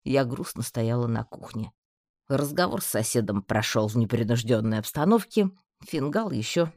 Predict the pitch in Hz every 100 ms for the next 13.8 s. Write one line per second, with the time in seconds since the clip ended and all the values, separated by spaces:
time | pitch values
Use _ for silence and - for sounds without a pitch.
0 | - 131 127 117 110 107 - 107 113 110
1 | 120 104 95 - _ _ - 135 202 247
2 | 214 220 208 190 - - - 123 156 139
3 | 107 120 110 113 101 107 110 - _ _
4 | _ 117 151 214 165 110 110 117 113 127
5 | - - 98 - 113 - 98 - 117 117
6 | - 107 110 110 107 104 - _ _ _
7 | - - 135 135 139 127 - - 117 -
8 | 107 - _ _ 117 - 117 113 - -
9 | 117 101 - - - _ _ _ _ _
10 | - _ - _ - 170 131 - - -
11 | 190 190 170 160 127 117 107 101 104 98
12 | - - - - 123 117 104 110 - -
13 | - 98 82 117 113 107 113